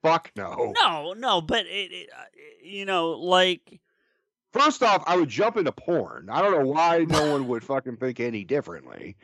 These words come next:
Speaker 2: <laughs> Okay, well,
Speaker 1: Like,
Speaker 2: I would,
Speaker 1: I had a
Speaker 2: I
Speaker 1: golden
Speaker 2: would
Speaker 1: ticket to go in a movie sets in the movie world. I'm just gonna go in, like, all the crazy classics, like Ass Gobbler's number seven, you know? Like,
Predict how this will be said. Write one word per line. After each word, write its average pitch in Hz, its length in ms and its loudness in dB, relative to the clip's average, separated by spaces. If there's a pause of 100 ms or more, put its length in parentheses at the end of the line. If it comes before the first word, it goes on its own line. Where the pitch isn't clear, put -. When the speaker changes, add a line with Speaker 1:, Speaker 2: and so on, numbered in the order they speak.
(180)
Speaker 2:
<laughs> - 60 -10 (500)
Okay, 160 320 2
well, 139 260 -4
Speaker 1:
Like, 185 280 4
Speaker 2:
I - 20 -2
would, 190 120 -6
Speaker 1:
I 175 140 2
had 190 100 6
a 180 40 6
Speaker 2:
I 180 40 -2
Speaker 1:
golden 190 160 4
Speaker 2:
would 156 80 -4
Speaker 1:
ticket 180 240 0
to 160 60 0
go 170 180 2
in 160 60 2
a 143 40 2
movie 165 240 0
sets 196 280 -2
in 147 60 -6
the 127 60 0
movie 156 200 0
world. 190 300 2
I'm 127 220 -6
just 165 140 -2
gonna 139 180 -2
go 135 380 2
in, 117 120 -2
like, 113 400 -4 (360)
all 170 180 -4
the 147 120 0
crazy 151 500 -2
classics, 139 540 -2
like 101 220 -12
Ass 127 240 -2
Gobbler's 117 540 -2
number 107 200 -4
seven, 101 420 -2
you 101 100 -10
know? 110 300 -4
Like, 104 360 -4